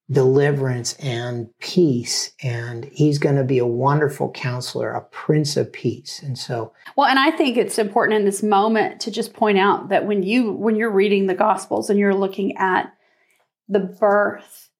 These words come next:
Speaker 2: the life, the death and resurrection of Jesus, every aspect of that was foretold in prophecy.
Speaker 1: Mm-hmm.
Speaker 2: And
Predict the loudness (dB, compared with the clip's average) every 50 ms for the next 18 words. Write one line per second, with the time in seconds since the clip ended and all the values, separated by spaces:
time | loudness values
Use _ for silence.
0 | _ _ _ _ _ 0 2 2 2 2 2 2 2 2 0 -2 -4 -8 -14 -20
1 | -20 -20 -20 _ _ _ _ _ _ _ _ _ _ _ _ -8 -2 2 2 2
2 | 2 4 2 2 2 2 2 0 0 2 2 2 2 2 2 2 2 2 0 0
3 | -2 -2 -2 0 0 -2 -2 -2 -2 -4 -6 -8 -8 -10 -14 _ _ _ -20 -20
4 | -20 _ _ 0 0 2 2 2 2 2 0 -2 -4 -6 -12 _ -2 0 0 0
5 | 0 -2 -2 -2 -2 -2 -2 -4 -6 -6 -4 -4 -4 -6 -6 -6 -8 -12 -14 -8
6 | -2 0 0 0 0 -2 -2 -2 -2 0 2 2 2 2 2 0 -2 -4 -2 0
7 | 0 0 0 -2 -6 -12 -14 -14 -14 -14 -14 -16 -18 -20 _ _ _ _ _ _
8 | 0 2 2 2 2 0 -2 -4 -6 _ _ _ 0 2 2 4 4 2 2 0
9 | -4 -6